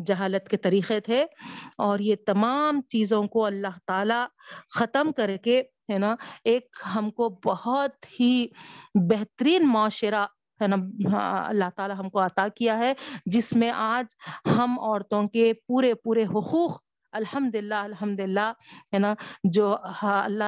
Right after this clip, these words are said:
نے ہم کو نوازا ہے، اس سے ہم ایک کانفیڈنٹ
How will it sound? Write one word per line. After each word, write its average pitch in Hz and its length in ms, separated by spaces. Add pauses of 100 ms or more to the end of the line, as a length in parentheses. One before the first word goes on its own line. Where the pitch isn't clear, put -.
نے 220 80
ہم 202 140
کو 208 160
نوازا 214 520
ہے، 233 180 (300)
اس - 200
سے 262 100
ہم 247 340
ایک 262 180 (180)
کانفیڈنٹ 233 1300